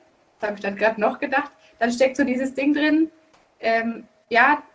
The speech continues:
dass, dass die, ähm,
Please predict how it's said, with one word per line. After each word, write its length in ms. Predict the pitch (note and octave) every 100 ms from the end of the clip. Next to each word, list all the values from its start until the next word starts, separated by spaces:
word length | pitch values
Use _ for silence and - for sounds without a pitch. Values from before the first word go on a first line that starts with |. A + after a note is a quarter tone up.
| _ -
dass, 340 | A#3+ A#3+ - _ _ -
dass 220 | A#3 A#3+
die, 400 | A#3+ A#3+ A#3 - _ - -
ähm, 400 | A3 A3 G#3+ G#3+